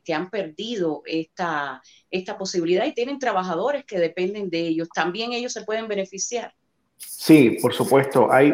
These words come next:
Speaker 2: hay diferentes formas. Si la persona trabaja como por cuenta propia, si no tiene una corporación,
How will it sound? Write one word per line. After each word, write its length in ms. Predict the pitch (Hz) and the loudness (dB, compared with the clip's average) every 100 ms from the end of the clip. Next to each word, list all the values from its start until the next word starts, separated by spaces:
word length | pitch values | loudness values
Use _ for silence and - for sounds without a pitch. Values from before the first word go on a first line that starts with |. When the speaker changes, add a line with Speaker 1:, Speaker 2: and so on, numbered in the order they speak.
| - | 4
Speaker 2:
hay 120 | 139 | 4
diferentes 500 | 147 147 143 143 139 | 4 4 0 2 0
formas. 800 | - 135 113 104 - - - - - - - | 4 4 4 -2 -8 -16 -18 -18 -20 -20 -2
Si 160 | 139 | 6
la 140 | 127 127 | 8 8
persona 680 | 123 110 160 165 165 156 - | 6 6 6 8 6 4 2
trabaja 400 | 113 131 139 135 | 4 6 4 4
como 340 | 123 117 113 | 2 2 0
por 180 | 117 113 | 0 0
cuenta 320 | 135 139 123 | 0 0 0
propia, 480 | 131 127 101 104 - - | 4 4 4 -2 -4 -6
si 140 | 117 | -2
no 120 | 117 | 0
tiene 180 | 139 139 | 2 2
una 180 | 139 123 | 2 2
corporación, 920 | 123 117 - 110 107 - 147 107 117 | 0 0 0 0 0 2 2 2 -2